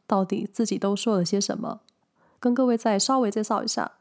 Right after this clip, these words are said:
《瑞士生活没有攻略》这个 Podcast 节目主要是分享生活在瑞士这个中欧小国的各种感受。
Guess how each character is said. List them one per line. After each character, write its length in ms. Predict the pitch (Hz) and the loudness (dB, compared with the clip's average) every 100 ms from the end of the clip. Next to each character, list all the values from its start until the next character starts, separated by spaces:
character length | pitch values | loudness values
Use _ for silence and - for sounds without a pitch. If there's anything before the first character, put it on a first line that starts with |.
| _ _ _ _ _ | _ _ _ _ _
《瑞 120 | 214 | -4
士 160 | 208 214 | -2 -2
生 240 | 202 208 | 0 0
活 120 | 208 | 2
没 120 | 185 185 | 2 2
有 80 | |
攻 240 | 180 196 208 | 0 0 2
略》 160 | 220 202 | 0 0
这 120 | 208 | -2
个 120 | 185 | -2
Podcast 500 | 175 - 185 196 180 - | -2 -4 -2 -4 -6 -4
节 160 | 185 | -2
目 300 | 175 214 214 - _ _ _ _ | 2 2 0 -4 _ _ _ _
主 120 | - | -2
要 140 | 208 240 | 0 0
是 240 | - 277 | 0 -2
分 240 | - 285 | 0 0
享 360 | 294 - - 208 | 0 -2 -4 -6
生 320 | - - 208 214 | -6 -2 0 -2
活 240 | - 180 | 0 -2
在 180 | 180 208 | 0 0
瑞 240 | 202 233 | 2 2
士 240 | 196 - 214 | 0 -2 -2
这 160 | 214 | -2
个 260 | 202 208 226 | -4 -6 -8
中 260 | - 262 262 | -4 -2 0
欧 200 | - 247 | 0 0
小 300 | 247 - - - | 0 -2 -4 -4
国 120 | 190 | -2
的 100 | 208 | 0
各 100 | 247 | 0
种 200 | - - | -2 -2
感 200 | 220 - - | -4 -6 -6
受。 320 | - 240 | -2 -2